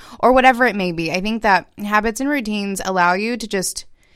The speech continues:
do the work without thinking about the work. And that way you're getting things done without stressing out about it. Um, and you're able to tackle some of those higher level things with more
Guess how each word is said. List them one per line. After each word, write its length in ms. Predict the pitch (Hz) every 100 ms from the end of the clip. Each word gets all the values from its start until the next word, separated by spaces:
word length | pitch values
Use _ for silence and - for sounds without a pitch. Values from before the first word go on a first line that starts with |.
| _ _ -
do 140 | 269
the 100 | 349
work 220 | 339 349
without 320 | 370 330 262 -
thinking 280 | 294 320
about 260 | 262 165 156
the 80 | 170
work. 280 | 156 - -
And 120 | 233
that 140 | 226
way 100 | 269
you're 180 | 294 285
getting 380 | 214 208 202 220
things 280 | 226 202 180
done 280 | 180 175 196
without 340 | 185 180 -
stressing 540 | - - 175 - 202
out 200 | 170 165
about 280 | 180 214 233
it. 240 | 302 - - - - -
Um, 320 | 202 220 214 208 -
and 420 | 220 226 220 208
you're 220 | 196 247
able 440 | 214 226 214 262 262
to 260 | - 233 185
tackle 560 | - 202 185 202 190 185
some 180 | - 233
of 60 |
those 160 | 302 285
higher 480 | - - 185 208 247
level 380 | 254 240 285
things 520 | 262 285 294 349 392 - - - -
with 160 | 208
more 260 | 202 220